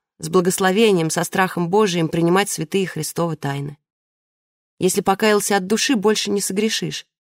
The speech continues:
Но если все-таки впал в тот же грех, кайся снова. Несть человека,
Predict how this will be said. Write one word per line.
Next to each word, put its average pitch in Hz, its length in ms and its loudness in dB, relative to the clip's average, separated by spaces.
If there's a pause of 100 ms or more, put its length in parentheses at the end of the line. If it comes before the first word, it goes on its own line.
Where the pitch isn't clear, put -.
(680)
Но 170 80 2
если 175 200 0
все-таки - 360 -6
впал 180 280 -2
в - 120 -8
тот 165 180 -4
же 165 120 -6
грех, 196 380 0 (600)
кайся 214 320 0
снова. 135 420 -6 (800)
Несть 190 280 2
человека, 156 640 -4